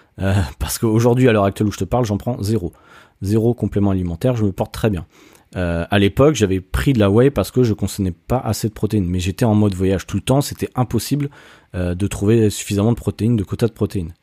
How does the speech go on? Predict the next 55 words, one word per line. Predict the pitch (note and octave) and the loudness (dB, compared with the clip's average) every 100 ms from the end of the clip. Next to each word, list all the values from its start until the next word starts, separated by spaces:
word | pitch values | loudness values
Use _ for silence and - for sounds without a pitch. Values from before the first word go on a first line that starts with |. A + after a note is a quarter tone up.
| _ - | _ -4
Aujourd'hui, | G2+ G2+ G2+ C3+ | -2 -2 0 0
il | |
y | |
en | G#2 | 0
a | F2 B2 | -2 0
énormément, | B2 A#2+ A2 A2 G#2+ | 2 4 2 2 0
énormément | G#2+ G2+ F#2 G#2+ | 0 -2 0 -2
qui | A#2 - | -4 -4
prennent | - G#2 | -4 -2
de | |
la | F2+ F2 | -2 0
whey | A#2 B2+ | 0 0
protéine, | - G#2 F#2+ A#2 C#3+ - - - _ - | -2 -2 -2 -2 -4 -10 -20 -20 _ -2
alors | G#2 A2 - | 2 2 0
qu'ils | - A2+ C3+ G#2 | 0 0 0 -4
pourraient | - G2 | -4 -6
trouver | G#2 G#2 G#2+ | -4 -2 -2
de | G2 | -2
l'alime-, | F#2+ F#2 - | -4 -6 -2
de | A2+ | 0
la | G2+ F#2 | 0 -2
protéine | F2 G2 G2 A#2+ - _ _ _ | -6 -6 -4 -4 -6 _ _ _
de | - - | -20 -8
très | - C#3+ | 0 2
bonne | C3+ | 4
qualité | A#2+ G#2 - C3+ | 2 0 2 2
dans | A#2+ A2 | 4 2
leur | G2+ | 2
alimentation. | G2+ G#2 G2+ G2+ - | 0 -2 -4 -12 -16
C'est | - | -12
simplement | F#2+ F#2+ G#2+ | -10 -2 -2
de | F#2 | -2
la | |
flemme, | - - B2 C#3+ - - - _ - | -6 0 0 0 -4 -20 -20 _ -6
et | G#2 | -4
je | |
trouve | - G#2+ | -4 -6
ça | G2+ | -4
dommage | F#2 A#2 B2 | 0 -2 -2
parce | F#2+ | -8
que, | - A2 A#2 - | -2 0 0 -2
euh, | F2+ F#2 | -6 -6
bah, | F#2 E2 F2 | -6 -6 -8
c'est | G#2 G#2+ | -6 -4
toujours | A#2 G2 | -4 -2
pareil, | F#2+ A2+ | 0 0
prendre | - A2 | 0 0
des | G#2 | 2
aliments | G#2+ A2+ A#2 | 2 2 2
ultra | - G#2 | 0 -6
transformés | - A2 G#2+ G#2+ | -4 -4 0 0
comme | G#2+ G2+ | 0 -2
la | F#2+ | 0
whey | G#2 | -2
protéine, | - F2+ F2 A#2 | -4 -8 -4 -4